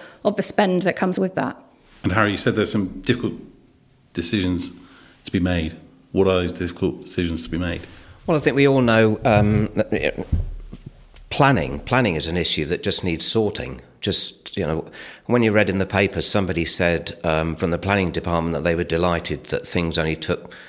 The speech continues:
Speaker 3: well, I don't know, whatever it was, twenty-four weeks, and they were cut it, gonna cut it down by several weeks. That's just pathetic. Sort it out. You know, if you need sh-,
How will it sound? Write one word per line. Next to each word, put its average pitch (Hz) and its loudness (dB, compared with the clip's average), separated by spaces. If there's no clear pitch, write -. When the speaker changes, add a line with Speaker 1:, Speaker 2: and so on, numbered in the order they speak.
Speaker 3:
well, 78 -2
I - 0
don't 76 -2
know, 76 -2
whatever 73 -2
it - -6
was, 80 -4
twenty-four 82 0
weeks, 80 0
and 65 -4
they - 0
were 78 -2
cut - -4
it, - -18
gonna 85 0
cut 85 -4
it - -8
down 82 0
by 80 0
several 76 -2
weeks. 62 -6
That's 135 -2
just 120 0
pathetic. - -4
Sort - 4
it 76 -2
out. 78 0
You 92 4
know, 80 4
if 82 0
you 123 4
need 110 0
sh-, - 0